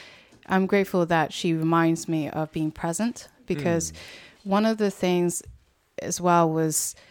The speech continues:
Speaker 1: when, uh, when I was suffering from depression, this was a time when, you know, I, we were just splitting up, and I remember just being on the sofa, and I,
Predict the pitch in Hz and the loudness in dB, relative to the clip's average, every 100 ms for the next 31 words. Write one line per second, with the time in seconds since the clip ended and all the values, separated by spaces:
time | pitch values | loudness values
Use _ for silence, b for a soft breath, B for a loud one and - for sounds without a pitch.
0 | b b b _ _ 175 175 170 170 165 | b b b _ _ 0 4 4 6 4
1 | 165 - _ - - B B _ _ _ | 2 -4 _ -18 -18 B B _ _ _
2 | _ - - 185 175 165 170 202 196 - | _ -16 -2 2 4 4 6 6 6 2
3 | 196 196 185 160 175 165 165 160 165 165 | 0 0 -2 -4 -4 -4 -4 -4 -4 -8
4 | 160 - 175 165 160 156 151 160 160 147 | -10 -8 -4 -2 -2 -4 -4 -4 -6 -8
5 | 143 - 151 - 170 165 156 160 - - | -8 -6 -6 -6 -4 -4 -4 -4 -4 -6
6 | 160 165 160 151 - - B B B - | -6 -4 -4 -4 -8 -16 B B B -4
7 | 170 165 165 175 185 180 175 - 170 165 | 0 0 2 0 0 -4 -6 -6 -2 0
8 | 156 156 156 190 190 - 175 160 156 | 0 -2 -2 0 0 -2 -2 -2 -4